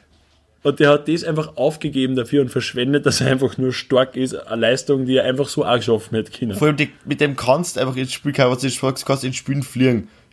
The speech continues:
Speaker 2: Gut, dann kann, dann hast du, haben die, die Leute einfach ein paar Sekunden nicht angreifen können oder so. Aber gesagt, dass du kannst in Spülen schwimmen.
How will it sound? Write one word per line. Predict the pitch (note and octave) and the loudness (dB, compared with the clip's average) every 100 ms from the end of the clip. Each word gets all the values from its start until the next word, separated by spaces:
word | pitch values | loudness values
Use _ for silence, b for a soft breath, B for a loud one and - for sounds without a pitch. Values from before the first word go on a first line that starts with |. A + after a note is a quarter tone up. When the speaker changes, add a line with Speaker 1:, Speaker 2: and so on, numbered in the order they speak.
| - | -2
Speaker 2:
Gut, | B2 A#2+ | 0 2
dann | A2 G#2+ - | 2 2 2
kann, | A2+ A2+ | 4 4
dann | G#2+ G#2 - G2 | 2 -2 -4 -4
hast | A2 A2+ - | -2 -2 0
du, | A2+ | 2
haben | A2+ A#2 | 2 0
die, | A#2 | 0
die | G#2 | 2
Leute | G2+ A#2+ | 2 2
einfach | G#2+ | 0
ein | A2 | -4
paar | - G#2 | 0 0
Sekunden | G#2+ - A2+ | 0 -6 -6
nicht | A2 F#2 | -2 0
angreifen | G#2+ - F#2 - | 0 -2 -4 -4
können | G2+ G2 | -8 -4
oder | F#2+ F#2 | -4 -4
so. | F#2+ | -4
Aber | G2+ | -4
gesagt, | A#2+ A#2 | -2 -4
dass | A#2 | -4
du | A2+ | 0
kannst | B2 C3 | 2 2
in | A#2+ | -4
Spülen | - C3+ | 0 0
schwimmen. | B2+ C3+ C3+ G2+ | 2 0 2 0